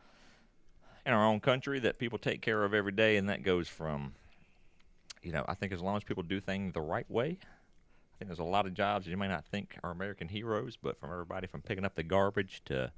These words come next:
you know, keeping the streets safe to putting out those fires, even though they're the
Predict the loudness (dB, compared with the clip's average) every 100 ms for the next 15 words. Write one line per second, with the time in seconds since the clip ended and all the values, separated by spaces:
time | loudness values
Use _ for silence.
0 | -16 -18 -20 -20 -20 -20 _ -6 -4 -4
1 | -4 -2 0 -2 -2 -2 -2 4 6 6
2 | 2 -2 -4 0 -2 0 -2 0 -2 -2
3 | 2 4 4 2 0 -2 0 0 -2 -4